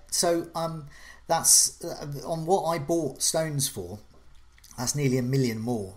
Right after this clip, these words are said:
Um, and I think I'm getting the same, same deal for them at the moment. Stones and Dias are as nailed on as each other. Um, and as we've seen, Stones <laughs> has actually scored recently,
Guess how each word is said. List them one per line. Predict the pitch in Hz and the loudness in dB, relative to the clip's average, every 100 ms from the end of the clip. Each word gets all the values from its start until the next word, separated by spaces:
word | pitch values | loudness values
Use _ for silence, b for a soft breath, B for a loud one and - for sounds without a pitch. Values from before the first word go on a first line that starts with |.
| - - | -20 -10
Um, | 120 123 120 120 - | -4 -2 -2 -4 -6
and | 147 147 | -4 -2
I | 196 | -2
think | 196 165 | -2 -2
I'm | 147 143 | 0 0
getting | 147 131 | 0 2
the | |
same, | 127 147 135 123 110 - - - - | 2 2 2 0 -6 -14 -20 -20 -12
same | - 147 120 | -4 -2 -2
deal | 107 139 110 | 0 0 0
for | 104 101 | -2 -8
them | 101 | -8
at | 98 | -8
the | 107 | -8
moment. | 107 107 98 92 | -8 -8 -10 -6
Stones | - 147 139 127 | -4 -2 -2 -2
and | 120 | -2
Dias | 117 120 107 117 | -2 -2 -2 -4
are | |
as | 107 | -6
nailed | 113 131 123 110 | -4 -2 -2 -4
on | 110 | -6
as | 101 | -8
each | 98 - | -8 -6
other. | 110 98 92 - B B B B B | -6 -8 -12 -16 B B B B B
Um, | 110 110 110 127 | -6 -4 -4 -2
and | 143 | 0
as | 127 | 0
we've | 147 | 2
seen, | 143 196 143 | 4 4 4
Stones | - - 202 196 131 - | 4 4 2 4 4 4
<laughs> | |
has | 143 | 2
actually | - 113 | 0 2
scored | - - 131 120 | 2 4 2 2
recently, | 110 107 - 95 113 120 | -2 -2 -2 -2 -6 -6